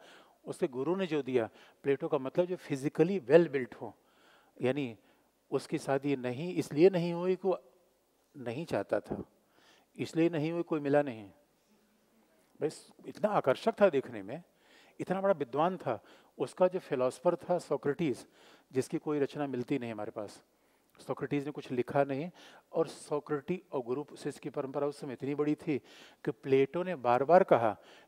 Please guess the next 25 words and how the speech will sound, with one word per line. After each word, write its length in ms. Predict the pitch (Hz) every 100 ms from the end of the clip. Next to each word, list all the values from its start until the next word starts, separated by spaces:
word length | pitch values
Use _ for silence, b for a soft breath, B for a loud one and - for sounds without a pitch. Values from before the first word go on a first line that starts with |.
| -
कि 80 | 139
जो 300 | 120 170 185
मैं 240 | 175 151
बोल 200 | 147 147
रहा 260 | 143 135 151
हूँ 200 | 156 139
सब 280 | - 185
मेरे 200 | 165 165
गुरु 200 | 156 147
की 120 | 143 139
बातें 280 | 117 -
हैं, 160 | 101 - _ _
मैंने 140 | 143 160
कुछ 200 | 151 -
नहीं 140 | 135
कहा। 200 | 123 101 - _ _ _ _ _ _ _ _ _ _ _ _ b b b b b b b -
तो 60 |
सोक्रेटिस 580 | 185 - 156 160 151 190
की 80 | -
लिखी 180 | 160 -
हुई 100 | 165
कोई 140 | 151
बात 220 | 127 120 120
मिलती 240 | 113 160
नहीं। 240 | 156 151